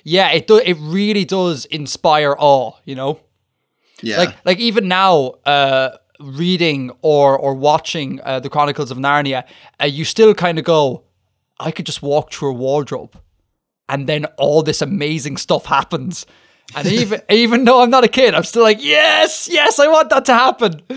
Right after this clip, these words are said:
Speaker 2: Or get sucked in through a painting, or
Speaker 1: Yeah.
Speaker 2: fall down a hill.
Speaker 1: Yeah, exactly. It's, it's really cool. It is,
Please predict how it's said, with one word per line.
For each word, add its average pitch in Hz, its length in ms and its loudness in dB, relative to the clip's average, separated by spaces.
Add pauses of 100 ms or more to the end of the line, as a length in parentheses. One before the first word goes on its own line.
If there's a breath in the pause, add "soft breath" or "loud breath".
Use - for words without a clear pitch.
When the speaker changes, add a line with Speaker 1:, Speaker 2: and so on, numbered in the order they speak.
(720 soft breath)
Speaker 2:
Or 151 140 -2
get 143 160 -2
sucked - 300 -4
in 160 120 -2
through 151 180 -6
a 120 40 -6
painting, 120 480 -6 (400)
or 117 720 -6 (500)
Speaker 1:
Yeah. 233 200 2
Speaker 2:
fall 135 180 0
down 127 160 0
a 120 60 0
hill. 117 400 -4 (680)
Speaker 1:
Yeah, 214 260 2
exactly. 180 540 0
It's, 170 240 -2
it's 208 300 -2
really 254 180 -4
cool. 214 160 2
It 180 120 2
is, 240 160 4